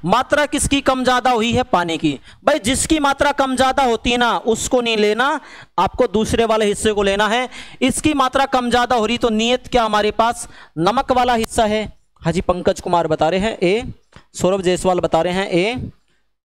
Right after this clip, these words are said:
हाँ जी, मैंने देख लिया। अब देखो, अपने को तुलना किस पे,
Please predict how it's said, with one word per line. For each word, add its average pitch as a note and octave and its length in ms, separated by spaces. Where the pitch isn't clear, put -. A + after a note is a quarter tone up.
हाँ C#3+ 140
जी, B2 160
मैंने D#3 180
देख C#3+ 200
लिया। E3 200
अब A#3+ 120
देखो, C4+ 220
अपने C#4 240
को C4+ 120
तुलना B3+ 340
किस C4 220
पे, B3+ 400